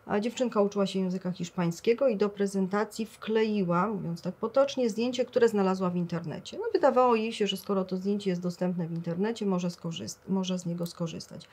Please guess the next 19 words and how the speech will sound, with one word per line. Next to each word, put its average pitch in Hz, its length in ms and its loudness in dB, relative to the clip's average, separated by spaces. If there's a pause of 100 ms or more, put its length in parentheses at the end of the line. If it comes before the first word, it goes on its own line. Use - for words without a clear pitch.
(500)
Przekleiła 240 560 6
zdjęcie, 269 520 -2 (120)
pod 254 200 6
zdjęciem 220 760 0
podała, 220 720 0
wskazała 208 580 0
źródło, 190 580 0
podała 247 400 4
adres 208 300 0
strony 208 320 0
z 190 80 -6
int-, 185 260 0
internetowej, 196 760 0 (340)
z - 60 -20
której 233 260 8
to 202 120 2
zdjęcie 202 380 -2
zostało 175 600 2
pobrane. 165 460 -4